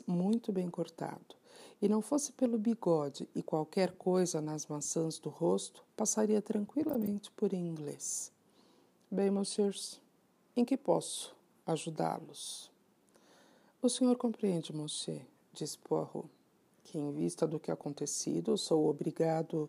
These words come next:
a formular algumas perguntas a todos os passageiros." "Perfeitamente, perfeitamente. Compreendo bem a sua posição. Entretanto, temo que eu e minha mulher tenhamos pouco para ajudá-los. Nós dormíamos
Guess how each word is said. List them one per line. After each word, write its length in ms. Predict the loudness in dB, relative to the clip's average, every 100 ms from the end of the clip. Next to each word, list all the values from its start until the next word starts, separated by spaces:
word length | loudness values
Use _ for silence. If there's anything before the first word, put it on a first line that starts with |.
| -8 -20 -20 -20 -14 -8
a 60 |
formular 560 | 2 4 4 4 6 6
algumas 560 | 2 2 2 2 0
perguntas 680 | 4 4 4 4 4 2 2
a 80 | 0
todos 480 | 2 2 4 2 0
os 120 | -4
passageiros." 800 | -2 2 2 2 -2 -12 -16 -16 -18 _ 4
"Perfeitamente, 920 | 4 6 4 4 4 0 0 -4 -8
perfeitamente. 840 | -8 -6 -2 -2 -2 -6 -8 -14 -4
Compreendo 580 | -4 2 6 6 4
bem 240 | 4 4 2
a 80 | -2
sua 240 | 0 -2
posição. 580 | 0 -4 -4 -6 -6 -10 -18 -18 -16 -18 -20 -2
Entretanto, 800 | 2 8 8 8 8 6 6 2
temo 440 | 0 4 4 4 0
que 280 | -4 0
eu 240 | 2 4 2
e 100 | 0
minha 280 | -4 -6 -6
mulher 800 | -6 -4 -2 0 2 2 2 0 -12 _ -2
tenhamos 540 | -2 0 -2 -2 -2
pouco 400 | 2 2 2 -4
para 320 | -6 -2 -2
ajudá-los. 720 | -2 -4 -6 -6 -8 -14 -12 -2
Nós 200 | 2 6
dormíamos 720 | 8 8 4 2 0 -4 -4